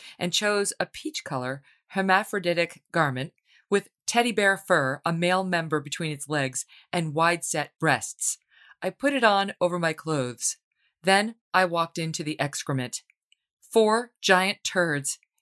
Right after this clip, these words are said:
inside of the sixteen thousand square foot of museum <laughs> space."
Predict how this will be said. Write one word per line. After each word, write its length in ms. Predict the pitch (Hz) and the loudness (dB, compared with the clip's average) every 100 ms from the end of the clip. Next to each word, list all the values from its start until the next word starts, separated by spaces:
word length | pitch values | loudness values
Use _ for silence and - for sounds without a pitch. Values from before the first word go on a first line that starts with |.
| - | -2
inside 440 | 190 185 190 185 | 0 2 2 2
of 60 | 180 | 0
the 80 | 175 | -2
sixteen 440 | - 190 - 185 | -2 -4 -6 -4
thousand 300 | 175 170 160 | -2 -4 -4
square 320 | 160 165 160 | -6 -4 -6
foot 180 | 151 170 | -4 -4
of 120 | 156 | -4
museum 340 | 165 160 180 175 | -8 -4 -4 0
<laughs> 120 | - | -2
space." 440 | - - 294 _ | -4 -10 -10 _